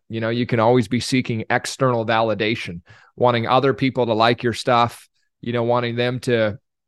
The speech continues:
I don't know, whether they approve of it or not, or do they follow you, they not follow you. And, and it feeds our ego a lot, right? In a good way sometimes and in a bad way other times. But that fear of rejection, of being approved of or not, are they gonna like it? Are they gonna like me?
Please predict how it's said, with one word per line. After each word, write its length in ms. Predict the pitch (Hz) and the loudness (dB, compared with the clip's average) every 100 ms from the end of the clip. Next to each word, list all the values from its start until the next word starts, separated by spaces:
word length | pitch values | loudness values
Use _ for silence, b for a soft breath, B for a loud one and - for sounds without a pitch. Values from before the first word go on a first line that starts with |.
| _ _ _ _ _ _ - | _ _ _ _ _ _ 0
I 160 | 131 | 2
don't 100 | 135 | 2
know, 220 | 120 127 | 0 -2
whether 260 | 131 135 131 | 0 0 0
they 120 | 127 | -2
approve 300 | 120 139 139 | -2 -2 -2
of 100 | 127 | -2
it 100 | 135 | -4
or 80 | 127 | -2
not, 340 | 127 120 123 | -2 0 0
or 80 | 123 | -2
do 80 | 120 | -4
they 140 | 120 | -6
follow 300 | 120 - 135 | -4 0 0
you, 220 | 131 127 127 | 0 -4 -6
they 120 | 113 | -4
not 280 | 123 131 - | -4 -4 -2
follow 220 | 123 123 | 0 0
you. 320 | 120 123 120 | -2 -2 -2
And, 160 | 104 98 b b b - | -4 -10 b b b -4
and 100 | 120 | -4
it 100 | - | -2
feeds 380 | - 165 151 | 2 4 6
our 180 | 147 131 | 6 6
ego 320 | 143 143 139 | 6 6 6
a 40 | 120 | 8
lot, 340 | 123 120 - - | 6 6 4 -6
right? 340 | 120 104 110 120 | -14 -4 -4 -2
In 100 | 120 | -2
a 80 | 117 | 2
good 180 | 139 | 4
way 260 | 147 147 139 | 4 2 2
sometimes 520 | 143 139 139 131 131 | -2 -4 -2 -4 -4
and 100 | 120 | -6
in 120 | 120 | -6
a 40 | 117 | 0
bad 280 | 120 120 117 | 2 4 2
way 140 | 113 | -2
other 200 | 110 104 | -2 -4
times. 380 | 98 87 98 - _ _ _ _ _ _ _ _ _ _ _ | -6 -12 -14 -20 _ _ _ _ _ _ _ _ _ _ _
But 160 | 123 135 | 0 4
that 240 | 156 156 | 4 2
fear 220 | - 190 196 | 4 6 8
of 100 | 156 | 6
rejection, 540 | 143 175 170 - - _ _ _ _ - | 6 4 4 -6 -12 _ _ _ _ -8
of 160 | 117 | 0
being 180 | 156 147 | 2 2
approved 340 | 131 180 180 | 0 2 4
of 120 | 165 139 | 4 2
or 80 | |
not, 180 | 139 160 | 2 2
are 120 | 135 | 2
they 80 | 143 | 0
gonna 200 | 156 151 | -2 -2
like 320 | 135 156 170 | 0 -2 -2
it? 100 | 113 - | -8 -6
Are 100 | 123 | -4
they 120 | 135 | -2
gonna 200 | 147 147 | -4 -2
like 320 | 139 135 - | -2 -2 -4
me? 480 | 120 131 160 127 | -6 -4 -2 -6